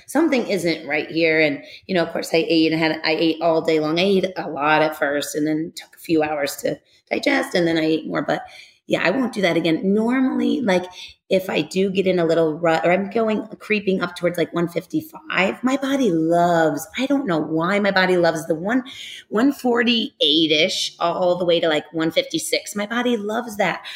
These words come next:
Even though here I am telling myself, "You should be one forty, one thirty-eight. I'm five five. I think I should, that's what I think I should be." But I'm like, "Sarah,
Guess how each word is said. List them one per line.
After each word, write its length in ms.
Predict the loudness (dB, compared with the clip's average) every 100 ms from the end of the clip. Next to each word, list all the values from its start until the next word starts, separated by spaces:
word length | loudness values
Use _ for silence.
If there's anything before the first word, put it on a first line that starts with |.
| -4
Even 400 | 2 4 4 2
though 340 | 2 0 0 0 -2
here 220 | -2 0
I 60 |
am 160 | 0 -2
telling 240 | -2 -2
myself, 300 | -2 -4 -6 -8 -16 _ _ -2
"You 100 | 0
should 220 | 2 0
be 120 | 0
one 320 | 0 2 2
forty, 600 | 0 -2 0 2 2 0
one 260 | 2 2 2
thirty-eight. 480 | 0 0 0 0 0
I'm 120 | -2
five 320 | -2 -2 -2
five. 320 | 0 2 2 0 -8 _ -2
I 100 | -2
think 400 | 0 0 0 0
I 60 |
should, 340 | -2 -4 -4 -4
that's 240 | -4 0
what 180 | -2 -2 -8 -2
I 120 | -2
think 320 | -2 -4 0
I 80 | 0
should 240 | -2 -4
be." 260 | -2 -2 -4 -18 -20 _
But 80 | -4
I'm 80 |
like, 100 | -2
"Sarah, 380 | -2 0 0 0